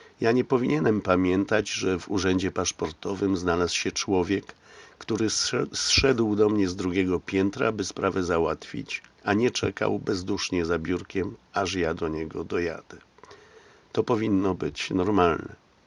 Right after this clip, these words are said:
Bogusz nie chce rozmawiać o Państwowym Funduszu Rehabilitacji Osób Niepełnosprawnych. „Oni mają gigantyczne pieniądze, ale na dół,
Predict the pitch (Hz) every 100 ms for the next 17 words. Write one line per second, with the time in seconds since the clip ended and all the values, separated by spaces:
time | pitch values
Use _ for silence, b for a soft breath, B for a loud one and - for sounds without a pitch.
0 | - b b b b b b 104 139 139
1 | 131 131 131 - 87 87 92 87 92 90
2 | 95 87 - 90 - - 90 90 85 85
3 | 82 90 - - 85 - 85 87 90 -
4 | 85 - 92 87 - - - 90 82 80
5 | 82 78 - 82 80 - - - - _
6 | _ _ B B B B B B B B
7 | B _ _ _ _ 135 151 131 123 131
8 | 120 110 107 95 - - 110 98 92 87
9 | 95 98 123 123 104 92 90 85 85 92
10 | 101 -